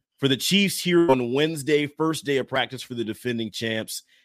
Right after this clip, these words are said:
and five key players did not participate. Nick Bolton is dealing with an ankle injury,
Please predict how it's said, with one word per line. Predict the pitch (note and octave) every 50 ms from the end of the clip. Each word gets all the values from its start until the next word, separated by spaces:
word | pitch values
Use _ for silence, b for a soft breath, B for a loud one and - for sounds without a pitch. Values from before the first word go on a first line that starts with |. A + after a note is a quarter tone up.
| b b
and | B2+ B2+ A2+
five | - - D#3+ D#3+ E3 F3 F#3 E3 C#3 -
key | - - A3 A3 G#3
players | - - E3+ F3 E3+ D3+ C#3+ C3 A2+
did | G2 F#2+ C#3 D3 C3+
not | C3+ C3+ C3+ B2 -
participate. | B2+ B2 A2 G#2+ A#2+ G#2+ G#2 F#2+ - G#2 F#2+ E2+ D2+ C#2
Nick | F#2+ A2+ A2+ A2+ A2
Bolton | F2 F2+ B2+ C#3+ D#3 B2+ C3+ C#3+
is | B2 F#2+
dealing | A#2+ B2 A#2+ A#2+
with | G#2+ G2 -
an | G#2
ankle | A#2+ C#3 C#3 - C3+ C3
injury, | C3 C3 A#2+ B2+ B2+ B2+ B2+ B2